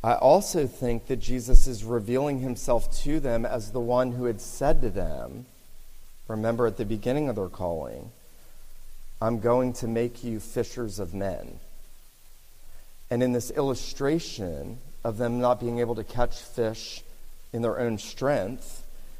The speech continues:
he is teaching them that spiritually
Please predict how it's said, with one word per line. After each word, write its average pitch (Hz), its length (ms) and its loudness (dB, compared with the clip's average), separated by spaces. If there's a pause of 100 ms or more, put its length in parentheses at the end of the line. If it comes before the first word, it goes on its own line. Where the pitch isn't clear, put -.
(200)
he 127 100 0
is 120 160 2
teaching 143 460 -2
them 110 160 0
that 107 160 -4
spiritually 117 1040 -6